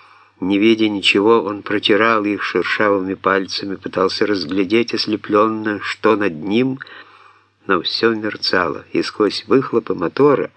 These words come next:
слышен был треск дерева. Не разглядев, он почувствовал,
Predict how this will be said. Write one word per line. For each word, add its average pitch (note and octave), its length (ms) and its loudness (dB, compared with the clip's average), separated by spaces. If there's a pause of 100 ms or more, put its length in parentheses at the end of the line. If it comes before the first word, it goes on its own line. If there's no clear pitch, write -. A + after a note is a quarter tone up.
(720)
слышен B2 520 2
был A#2 200 4
треск - 600 -2
дерева. E2+ 560 -6 (2500)
Не G#2 220 2
разглядев, A#2+ 720 4
он A#2+ 160 0
почувствовал, B2 840 2